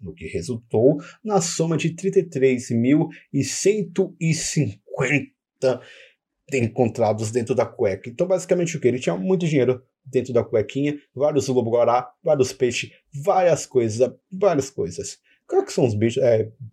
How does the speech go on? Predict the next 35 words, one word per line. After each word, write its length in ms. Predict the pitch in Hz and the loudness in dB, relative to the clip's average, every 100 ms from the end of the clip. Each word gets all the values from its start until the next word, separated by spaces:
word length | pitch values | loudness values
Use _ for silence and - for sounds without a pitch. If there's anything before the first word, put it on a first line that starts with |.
| _ 127 | _ 0
é 180 | 127 | 0
carpa? 400 | 135 - 190 - | 2 0 0 -2
É 40 | - | -6
carpa? 380 | - 370 - 110 | -6 -6 -4 -4
É 40 | |
um 100 | 104 | -4
peixe 400 | - 403 - 113 | -2 -2 0 0
aquele, 440 | 98 - 98 92 | -2 -2 -2 -4
aquela 560 | 95 113 110 101 92 92 | -6 -2 -2 -2 -6 -10
de 160 | 113 110 | -8 -4
cem? 360 | - 208 - - _ _ _ _ | -2 -2 -2 -12 _ _ _ _
Acho 160 | 180 - | -4 -2
que 100 | 202 | -2
o 40 | |
lobo-guará, 480 | 208 208 156 127 147 | 0 0 2 2 0
acho 140 | 147 | -2
que 100 | - | -4
era 540 | 160 147 123 110 101 - _ _ _ _ - | -2 0 0 -2 -6 -12 _ _ _ _ -8
mais 600 | 117 117 104 101 - - _ _ _ _ _ _ _ | -4 -2 -2 -4 -8 -18 _ _ _ _ _ _ _
certeza 500 | - 117 - 117 110 | 0 2 4 4 4
que 100 | - | 2
tava 180 | 104 98 | 2 4
lá 120 | 98 | 2
dentro. 360 | 90 92 - _ _ _ _ _ _ _ _ | 0 -8 -16 _ _ _ _ _ _ _ _
Ahn, 1300 | 160 139 135 131 127 127 123 120 120 117 117 113 113 117 - _ 107 | 2 4 4 2 0 -2 -4 -6 -4 -4 -2 -4 -6 -10 -18 _ -16
dinheiro 380 | 101 135 180 | -4 0 0
foi 140 | 175 180 | 2 2
escondido 440 | 165 127 135 143 | 0 -2 0 0
durante 540 | 135 117 127 135 147 - | 0 2 2 0 -6 -4
a 180 | 131 127 | -4 -4
apreensão. 880 | 131 _ - 143 139 143 - 110 107 - _ - | -6 _ -10 -6 -4 -4 -6 -8 -8 -14 _ 0
Eu 100 | 440 | 2
não 60 | |
sei 240 | - 294 254 | 2 2 2
se 240 | - 196 | 2 -2